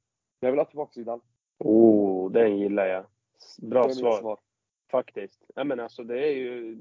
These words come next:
Speaker 2: Varför inte?
Speaker 1: Det
Speaker 2: Jag håller med.
Speaker 1: han är, han, han är gjord för att träna Real Madrid. Jag fattar
Speaker 2: Mm.
Speaker 1: inte grejen.
Speaker 2: Nej, jag fattade inte heller grejen med avskedsbrevet och allt som hände mellan dem. Eller, jag fattar grejen, men man fattar ändå inte grejen.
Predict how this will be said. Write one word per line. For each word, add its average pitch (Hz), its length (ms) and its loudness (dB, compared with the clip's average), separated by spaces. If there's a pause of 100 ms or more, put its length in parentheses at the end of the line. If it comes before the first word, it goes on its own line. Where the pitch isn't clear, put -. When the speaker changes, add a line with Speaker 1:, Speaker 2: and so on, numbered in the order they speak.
Speaker 2:
Varför 135 380 -10
inte? 127 420 -8
Speaker 1:
Det 151 100 -6
Speaker 2:
Jag 131 120 -4
håller 131 180 -6
med. 123 220 -10
Speaker 1:
han 151 380 -6
är, 113 180 -4
han, 170 320 -2
han 165 200 0
är 170 40 -4
gjord 190 320 -8
för - 100 -14
att - 60 -18
träna 117 320 -4
Real 120 200 -2
Madrid. 104 320 -6 (500)
Jag 135 140 4
fattar - 260 2
Speaker 2:
Mm. 151 140 2
Speaker 1:
inte 101 240 -8 (300)
grejen. 127 440 -4 (520)
Speaker 2:
Nej, 120 100 2
jag 123 120 0
fattade 123 320 -6
inte 113 180 -8
heller 123 260 -6
grejen 104 440 -10
med 104 200 -6
avskedsbrevet 110 960 -4
och 104 80 -4
allt 104 180 -8
som 110 160 -14
hände 107 280 -4
mellan 107 420 -2
dem. 101 140 -8
Eller, 110 140 0 (320)
jag 123 180 4
fattar 139 320 0
grejen, 107 400 -2
men 110 160 -6
man 113 160 -6
fattar - 320 -8
ändå 113 320 -6
inte 113 240 -6
grejen. 98 440 -10